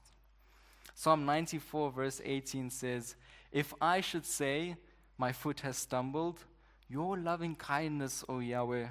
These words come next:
will hold me up." Secondly, God is the one who sanctifies us.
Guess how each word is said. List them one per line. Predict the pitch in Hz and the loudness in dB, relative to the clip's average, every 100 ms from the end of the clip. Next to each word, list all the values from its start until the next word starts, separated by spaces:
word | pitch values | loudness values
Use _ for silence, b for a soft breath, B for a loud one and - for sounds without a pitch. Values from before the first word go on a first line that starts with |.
| 117 | -8
will | 117 131 123 | -4 -2 -2
hold | - 151 151 123 | 0 2 2 0
me | 120 123 | -4 -4
up." | 123 110 - - - - - - - - - - - - - B B B B B B B B B B | -2 -4 -6 -16 -20 -20 -20 -20 -20 -20 -20 -20 -20 -20 -20 B B B B B B B B B B
Secondly, | - 180 180 185 165 160 185 180 - | 0 4 4 4 0 2 0 -2 -4
God | 147 160 165 | 2 2 2
is | 147 | 0
the | 143 | -4
one | 127 131 131 127 | -2 -2 -2 -4
who | 117 127 | -6 -6
sanctifies | - - 151 151 - 127 - 113 110 | -4 -4 -2 -2 -4 -6 -2 -2 -2
us. | - 98 90 - - | -4 -4 -4 -8 -10